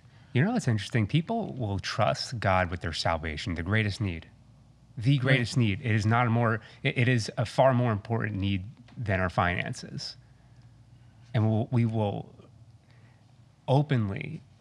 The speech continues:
Speaker 1: and freely trust God with our eternal destination.
Speaker 2: Mm-hmm.
Speaker 1: But sometimes when it comes to our pocketbook, our wallet, which is, and I believe Jesus did say, or somewhere in the scripture says, is, is the least of our needs.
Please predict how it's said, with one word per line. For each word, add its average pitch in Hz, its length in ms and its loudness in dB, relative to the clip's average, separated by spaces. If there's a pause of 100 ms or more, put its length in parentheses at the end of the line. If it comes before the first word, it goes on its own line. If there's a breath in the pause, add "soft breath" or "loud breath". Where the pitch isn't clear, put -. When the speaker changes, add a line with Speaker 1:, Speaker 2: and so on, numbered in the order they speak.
(200)
Speaker 1:
and 98 220 0
freely 120 680 0
trust - 540 0 (140)
God 98 420 0
with 92 300 -4
our 87 140 -2
eternal 85 380 -6 (300)
destination. - 760 -8
Speaker 2:
Mm-hmm. 117 140 4 (1600 loud breath)
Speaker 1:
But - 100 -4
sometimes 123 420 4
when 113 80 2
it 110 80 0
comes 120 220 2
to 120 80 0
our 95 80 4
pocketbook, 113 580 -2
our 95 80 4
wallet, 101 640 2 (1700 soft breath)
which 123 240 4
is, 113 380 0
and 135 260 2
I 95 60 2
believe 110 300 -2
Jesus 127 360 0
did 110 180 0
say, 123 300 2
or 90 100 -2
somewhere 143 300 0
in 101 60 0
the 90 40 -4
scripture 95 340 -2
says, 95 300 -2
is, 110 160 -4
is 120 180 -4
the 95 100 -2
least 113 340 -2
of 92 80 -4
our 82 120 0
needs. - 500 -10